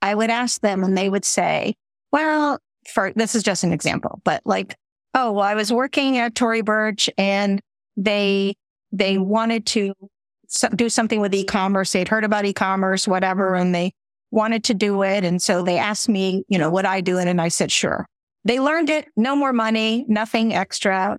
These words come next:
but just like, "Sure, they do it." And the other thing is sometimes the women would go to their bosses and they'd say, "Well, I'm learning about e-commerce and I think we should do something." And they're like, "No, no, no." And they're like, "Yeah, I really think." And they said, "Well, if you want to go do it, go do it."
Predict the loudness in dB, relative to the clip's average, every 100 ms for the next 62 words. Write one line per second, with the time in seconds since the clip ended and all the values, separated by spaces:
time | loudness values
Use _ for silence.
0 | _ -2 -2 -4 -2 -2 0 -2 -2 _
1 | _ -2 0 0 0 0 0 0 -2 -6
2 | _ _ -4 -2 0 0 -2 0 -2 0
3 | 0 0 -2 0 0 2 0 -2 -6 _
4 | _ -2 0 0 0 0 0 2 2 2
5 | 0 2 0 0 0 -2 0 0 0 -2
6 | -4 0 0 0 -2 0 0 -2 -6 _
7 | _ _ 0 0 0 0 0 0 0 2
8 | 0 0 0 0 0 0 0 0 0 0
9 | 0 0 0 0 0 0 0 0 0 -2
10 | 0 0 2 2 2 0 0 0 0 2
11 | 0 0 0 0 0 0 0 0 0 0
12 | -2 -2 0 0 0 0 0 0 0 0
13 | 0 0 -2 0 0 0 -4 -4